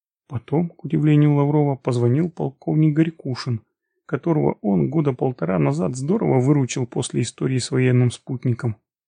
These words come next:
Принимая поздравления и обзванивая друзей сам, Андрей даже не заметил, как пролетел почти два часа.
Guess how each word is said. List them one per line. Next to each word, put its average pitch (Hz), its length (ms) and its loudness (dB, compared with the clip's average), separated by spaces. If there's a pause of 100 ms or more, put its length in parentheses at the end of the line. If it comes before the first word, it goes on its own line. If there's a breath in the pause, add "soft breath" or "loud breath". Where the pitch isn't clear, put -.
(560)
Принимая 170 460 2
поздравления 139 760 0
и 143 100 -4
обзванивая 143 680 0
друзей 135 440 0
сам, 180 340 -4 (440)
Андрей 196 380 -2
даже 156 280 -4
не 135 120 4
заметил, 131 460 0
как 123 240 -6
пролетел 131 640 -4
почти - 400 -12
два 127 240 -2
часа. 117 440 -8